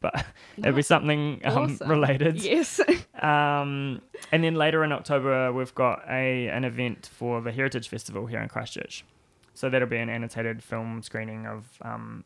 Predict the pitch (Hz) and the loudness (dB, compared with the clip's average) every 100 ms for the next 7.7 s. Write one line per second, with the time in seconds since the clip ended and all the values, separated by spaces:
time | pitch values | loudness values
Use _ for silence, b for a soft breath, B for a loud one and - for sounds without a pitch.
0 | _ - 113 113 110 113 113 - 120 117 | _ -10 -8 -8 -10 -10 -12 -12 -14 -12
1 | 117 - - 117 120 - 113 135 - 147 | -14 -14 -14 -14 -12 -12 -12 -10 -10 -10
2 | - b b b b - 240 165 190 214 | -14 b b b b 0 2 4 2 0
3 | 247 226 208 - 185 143 147 - - 143 | 0 2 0 2 4 6 6 6 2 2
4 | 160 165 131 165 160 127 - - _ - | 4 2 0 2 4 4 2 -12 _ -4
5 | 147 160 147 151 143 139 135 139 135 131 | 2 2 2 0 -2 -2 -4 -4 0 0
6 | 127 123 120 120 117 - 117 123 131 - | 2 2 0 -4 -8 -8 -8 -8 -10 -10
7 | - 107 107 101 135 - - | -8 -4 -4 -6 -8 -8 -8